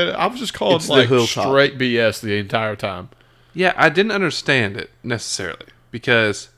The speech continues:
Speaker 3: well, it actually had, like, a glimmer of hope 'cause I saw two people hanging from the gate. Did you notice that?
Speaker 2: No.
Speaker 1: No.
Speaker 3: I thought they were, like, the night watch that were hanging,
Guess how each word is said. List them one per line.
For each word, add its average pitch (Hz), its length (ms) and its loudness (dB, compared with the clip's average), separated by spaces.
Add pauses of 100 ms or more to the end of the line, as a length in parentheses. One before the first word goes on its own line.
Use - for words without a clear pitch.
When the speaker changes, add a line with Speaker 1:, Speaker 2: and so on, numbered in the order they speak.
(380)
Speaker 3:
well, 151 340 4
it 139 60 0
actually 143 320 6
had, 147 100 4
like, 113 140 2
a 104 80 -2
glimmer 113 320 0
of 95 80 -2
hope 131 300 2
'cause 104 120 -6
I 101 60 0
saw 120 260 2
two - 200 -4
people 120 260 -4
hanging 156 720 0 (120)
from 170 180 -4
the 170 60 -6
gate. 180 320 -2 (260)
Did 117 140 -8
you 120 40 -2
notice 127 260 0
that? 147 380 0
Speaker 2:
No. 107 300 -6
Speaker 1:
No. 101 220 -4 (580)
Speaker 3:
I 120 80 6
thought 135 260 2
they 120 120 4
were, 110 120 2
like, 101 280 0 (580)
the 120 100 4
night 110 220 2
watch 104 640 2 (500)
that 95 140 -2
were 101 80 -4
hanging, 95 460 -4